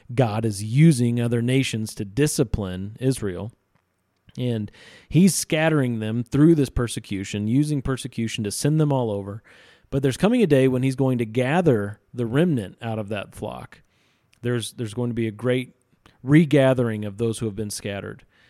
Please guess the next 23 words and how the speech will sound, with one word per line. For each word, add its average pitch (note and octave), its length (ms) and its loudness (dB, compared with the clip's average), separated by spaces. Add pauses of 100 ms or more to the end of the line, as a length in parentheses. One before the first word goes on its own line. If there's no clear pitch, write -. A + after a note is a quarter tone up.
(460)
And B2 400 -4
in B2+ 180 -6
verse B2+ 220 -4
four, F3+ 560 -2 (640)
when C#3+ 220 0
he C#3+ 180 0
gathers C#3 460 0
them B2 160 -4
up, C3+ 320 -4
he's C3 180 -6
going B2+ 280 -4
to A#2 160 -8
raise B2+ 500 -2
up C3 180 -2
shepherds D#3 640 -2
over G#2 280 -4
them, F#2+ 340 -16 (840)
and A#2 360 -6
these B2+ 160 -2
shepherds B2+ 640 -4
will A2 420 -4
tend D#3 460 -2
them. G2 460 -12